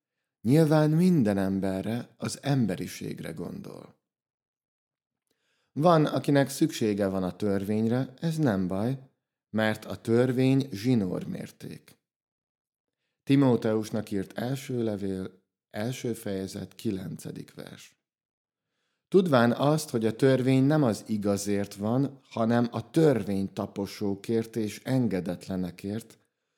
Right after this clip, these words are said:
az istentelenekért és bűnösökért, a latrokért és fertelmesekért, az atya és anyagyilkosokért, emberölőkért. De a megigazultak ellen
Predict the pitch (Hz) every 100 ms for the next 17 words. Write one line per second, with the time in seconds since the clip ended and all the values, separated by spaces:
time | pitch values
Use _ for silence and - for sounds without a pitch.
0 | _ _ _ 101 92 - 120 - 127 117
1 | 120 127 123 127 123 - 143 147 151 147
2 | 147 151 208 185 110 - 87 - 87 90
3 | - - _ _ _ _ _ _ _ _
4 | - 104 110 123 - - 90 - 82 -
5 | - 87 - - - 117 104 - 95 90
6 | 90 87 - 82 - - - - _ _
7 | _ _ _ _ - 110 101 - 131 127
8 | - 104 - 110 101 95 - 113 127 110
9 | 87 95 92 90 92 - - - - -
10 | - - _ 127 139 120 98 85 95 87
11 | 85 73 - - 58 - - _ _ _
12 | _ _ _ _ _ - 90 82 78 101
13 | 113 131 123 113 110 104 104 98 - 95
14 | 92 90 85 87 82